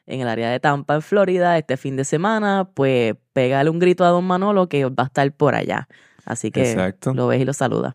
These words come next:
Speaker 2: Allí, allí nos veremos si estás por allí. Y este, y nada, yo creo que esta es la que hay.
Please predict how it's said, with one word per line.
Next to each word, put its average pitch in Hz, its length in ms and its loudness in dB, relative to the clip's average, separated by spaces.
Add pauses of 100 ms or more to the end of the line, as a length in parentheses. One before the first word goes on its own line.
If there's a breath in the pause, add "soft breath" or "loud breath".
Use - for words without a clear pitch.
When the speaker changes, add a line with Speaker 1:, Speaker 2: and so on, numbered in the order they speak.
(160)
Speaker 2:
Allí, 95 560 -8
allí 95 320 -8
nos 95 160 -6
veremos 120 420 4
si 131 60 -2
estás 107 240 -4
por 120 200 2
allí. 175 380 0 (200)
Y 110 180 -2
este, 101 580 -2
y 92 80 -2
nada, 113 540 -8
yo 117 200 -14
creo 139 260 -10
que 160 420 -2
esta 131 180 -10
es 120 60 -2
la 131 100 -2
que 147 140 0
hay. 226 220 -2